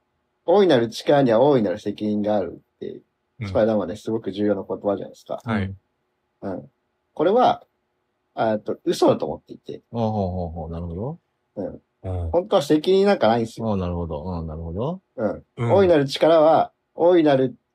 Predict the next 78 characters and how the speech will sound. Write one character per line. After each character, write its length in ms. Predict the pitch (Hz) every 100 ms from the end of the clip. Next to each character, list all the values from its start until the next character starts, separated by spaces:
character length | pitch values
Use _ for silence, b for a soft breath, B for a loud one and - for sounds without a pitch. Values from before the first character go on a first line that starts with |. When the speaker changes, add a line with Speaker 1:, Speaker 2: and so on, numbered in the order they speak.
| _ _ - -
Speaker 1:
思 340 | 113 156 180 185
い 40 |
の 100 | 165
ま 100 | 156
ま 100 | 160
に 80 | 127
振 140 | 139
る 80 | 143
え 60 | 156
ば 180 | 131 104
い 100 | - -
い 180 | 165 143
ん 40 |
で 100 | -
す 80 | -
け 100 | -
ど。 220 | 80 - _ -
Speaker 2:
う 60 |
ん。 220 | 101 92 - _ 110
Speaker 3:
お、 120 | 135 107
世 120 | 139
界 180 | 127 120
系 160 | 117
じ 80 | 101
ゃ 20 |
ん。 160 | 87 80 _ _ _ _ -
Speaker 2:
う 60 | 113
ん。 120 | 92
Speaker 3:
う 60 | 110
ん。 120 | 98
Speaker 1:
う 80 | -
ん。 220 | - - _ _ _ _ _ _ _ _ _
振 80 | 170
る 80 | 214
え 40 |
ば 140 | 180 165
い 40 |
い 40 |
ん 40 | 175
で 60 |
す 80 | 160
け 100 | 135
ど、 160 | 160 180
Speaker 3:
お 320 | 127 113 82
う。 40 | 87 _ -
Speaker 1:
あ 180 | 143 143
の、 500 | 143 143 143 143 139
大 180 | 196 220
い 40 |
な 80 | 190
る 120 | 139
力 340 | 123 - 170 160
に 120 | 147
は 320 | 147 160 - -
大 220 | 190 190
い 40 |
な 80 | 131
る 80 | 113
責 260 | 131 127
任 200 | 175 175
が 120 | 165 180
あ 40 |
っ 120 | 180
て 120 | -
ほ 140 | - 107
し 200 | - -
い 40 |
っ 20 | - _ _ _ _ _ _ _
て 80 | 180
い 240 | 175 180
う 120 | 156 _
祈 360 | 156 180 214 208
り 140 | 202 -
な 100 | 101
ん 20 |
で 20 | -
す 100 |
よ。 60 | -